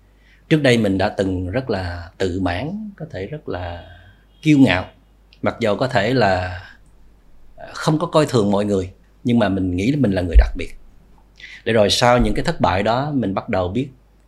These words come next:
coi trời đất ra gì. Biết rằng là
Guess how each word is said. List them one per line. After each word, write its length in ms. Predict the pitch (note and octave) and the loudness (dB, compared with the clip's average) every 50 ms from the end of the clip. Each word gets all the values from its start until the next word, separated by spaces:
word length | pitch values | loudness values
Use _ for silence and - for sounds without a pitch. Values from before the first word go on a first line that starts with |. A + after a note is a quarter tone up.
| _ _ _ _ _ _ - | _ _ _ _ _ _ -6
coi 200 | A2+ A#2 A2+ G#2 | -4 -4 -4 -2
trời 140 | G#2 F#2 F2 | -2 -2 0
đất 140 | F#2+ A2+ B2 - | -2 -4 -6 -6
ra 200 | A#2+ A#2 A2 A2 | -8 -8 -8 -8
gì. 300 | G#2+ G2+ F#2+ E2 F2+ F2 - - - - _ _ _ _ _ _ _ _ _ _ _ _ _ _ _ _ _ _ _ _ _ - - - - | -8 -8 -10 -10 -12 -18 -20 -20 -20 -20 _ _ _ _ _ _ _ _ _ _ _ _ _ _ _ _ _ _ _ _ _ -8 -8 0 2
Biết 120 | D3 D#3+ C#3+ B2 | 2 2 4 4
rằng 220 | B2+ G#2+ G2 G2 | 0 2 2 0
là 420 | G2 F#2+ F#2 F#2 F2+ F2 F2 - | -2 -2 -2 -4 -6 -8 -12 -16